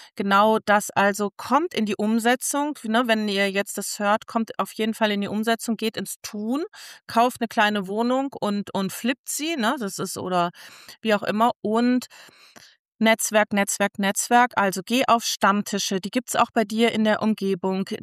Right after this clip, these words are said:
ähm, d-, verknüpf dich mit anderen Immobilienmenschen, die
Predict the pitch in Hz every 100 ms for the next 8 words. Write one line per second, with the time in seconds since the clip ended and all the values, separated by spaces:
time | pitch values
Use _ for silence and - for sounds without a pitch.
0 | - - 202 196 196 202 180 - - 233
1 | - 302 - - 254 247 233 208 233 233
2 | 226 226 220 220 220 196 233 240 226 220
3 | 220 - 196 208 214 254 - 240 214